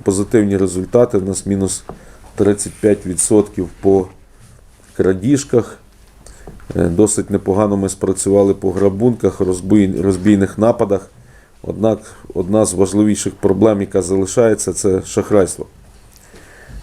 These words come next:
Е, шахрайство, я попрошу вас брати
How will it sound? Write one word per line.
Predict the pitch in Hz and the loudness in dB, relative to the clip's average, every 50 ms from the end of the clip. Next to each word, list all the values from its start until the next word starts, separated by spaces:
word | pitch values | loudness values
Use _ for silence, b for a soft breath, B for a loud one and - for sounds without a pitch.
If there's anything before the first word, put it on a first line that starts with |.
| B - - | B -8 -6
Е, | 85 87 90 92 90 90 87 90 90 92 92 | -4 -2 0 0 2 2 2 2 2 0 -2
шахрайство, | - - 104 - - 120 127 131 127 - - 104 107 101 98 - - - - | -2 -2 -2 0 2 2 4 4 2 0 0 2 2 2 0 -2 -8 -10 -4
я | 92 98 95 | -2 -2 -2
попрошу | 92 - 95 - 107 107 104 - - 95 | -2 -4 -6 -2 -2 -2 0 0 2 2
вас | 98 107 104 - - - | 4 4 2 0 -4 -12
брати | - - - 87 92 104 104 - - | -14 -8 -4 0 2 2 2 2 0